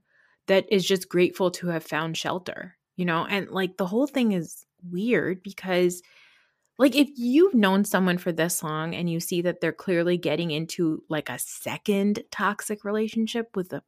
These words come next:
potential abuser, you can't just say, like, "Oh, she's gonna handle herself." Like, that's some old school bullshit.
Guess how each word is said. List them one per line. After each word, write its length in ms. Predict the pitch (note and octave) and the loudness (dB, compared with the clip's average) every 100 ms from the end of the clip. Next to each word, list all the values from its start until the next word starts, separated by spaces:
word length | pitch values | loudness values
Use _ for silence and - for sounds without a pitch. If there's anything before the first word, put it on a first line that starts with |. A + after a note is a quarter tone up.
| - | -20
potential 560 | - - F#3 - A3 | -18 -12 -10 -8 -4
abuser, 880 | F#3 D3 - D#3 E3 - D4 E4+ F4 _ - - - - | -4 -6 -10 -8 -8 -4 -2 -2 -4 _ -20 -20 -18 -2
you 100 | A#3+ | -2
can't 280 | B3 E4+ G4 | 0 0 0
just 220 | G4 F4+ - | 0 0 2
say, 180 | C4+ | 0
like, 280 | A#3+ G#3 G3 - - - - | 2 0 -2 -12 -20 -18 -2
"Oh, 200 | A#3 G3 | 2 2
she's 280 | F#3+ C4 B3+ | 4 0 2
gonna 180 | G3+ | 0
handle 360 | D3+ G3+ G3 D3+ | 0 -2 0 -2
herself." 680 | D#3+ D#3+ F#3 - F#3 - _ _ _ _ _ _ _ | -4 -2 -2 -2 -10 -16 _ _ _ _ _ _ _
Like, 280 | A3+ A3+ F#3+ | 2 2 4
that's 340 | A#3+ D#4 - | 6 6 4
some 240 | B3+ A3 G#3 | 4 4 2
old 320 | F#3 F#3+ F3+ | 2 2 2
school 340 | - - F#3 D3+ | -4 -2 0 0
bullshit. 640 | - A#2+ F#2+ - - D2+ | -4 -4 -4 -6 -6 -8